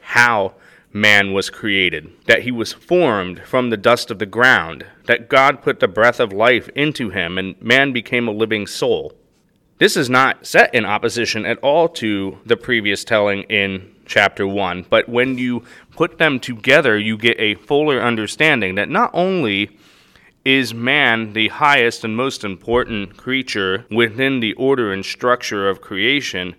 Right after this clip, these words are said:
but he is also, and again, let me be clear that when I say man, I mean human beings,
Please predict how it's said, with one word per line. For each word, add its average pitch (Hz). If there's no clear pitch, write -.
but 113
he 156
is 120
also, 101
and 117
again, 120
let 98
me 113
be 127
clear 110
that 98
when 98
I 104
say 117
man, 107
I 95
mean 98
human 98
beings, 110